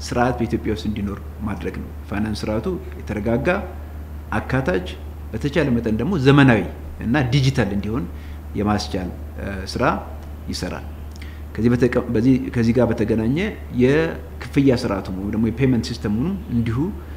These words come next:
ዘመናዊ እንዲሆን ለማድረግ ይሰራል። ከዚህ በተጨማሪ ብሔራዊ ባንክ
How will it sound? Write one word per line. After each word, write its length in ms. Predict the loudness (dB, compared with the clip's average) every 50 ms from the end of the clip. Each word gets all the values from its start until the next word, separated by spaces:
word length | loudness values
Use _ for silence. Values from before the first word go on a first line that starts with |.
| -12 -8 0
ዘመናዊ 400 | 4 6 6 8 6 6 6 4
እንዲሆን 280 | 4 2 0 -2 -4 -4
ለማድረግ 400 | -4 -4 -4 -2 -2 -2 -2 -2 -6 -10 -12 -12 -12 -12 -12 -12 -6 0 2
ይሰራል። 400 | 4 6 6 4 4 4 0 -6 -10 -12 -12 -12 -12 -12 -14 -12 -12 -12 -12 -12 -12 -12 -12 -12 -12 -12 -12 -12 -12 -12 -12 -12 -12 -12 -12 -8 0
ከዚህ 300 | 2 4 6 8 8 8 8 4 0
በተጨማሪ 560 | -2 -2 0 2 4 6 6 6 6 4 4 2 0 -2 -6 -4
ብሔራዊ 340 | -2 0 2 4 4 4 4 4
ባንክ 280 | 4 4 4 2 0